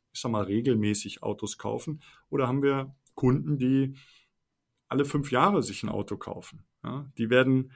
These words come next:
anders mit dem Thema umgehen. Und am Ende ist mir immer total egal, wie sich da die, die Segmente, ähm, verteilen in ihrer Gewichtung, weil für uns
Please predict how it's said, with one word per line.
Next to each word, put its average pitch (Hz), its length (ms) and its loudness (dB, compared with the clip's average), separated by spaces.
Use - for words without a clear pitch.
anders 180 380 4
mit 123 140 0
dem 107 120 0
Thema 113 280 -2
umgehen. 92 480 -8
Und 104 280 -6
am 120 120 0
Ende 160 560 4
ist - 140 -2
mir 196 260 6
immer 135 240 0
total 151 400 -4
egal, 123 420 -2
wie 123 80 -2
sich 117 220 -8
da 117 280 0
die, 117 420 -2
die 107 400 2
Segmente, 110 880 2
ähm, - 420 -10
verteilen 131 580 -2
in 107 100 -4
ihrer 101 220 -4
Gewichtung, 117 680 -6
weil 107 320 0
für 110 180 -6
uns - 580 4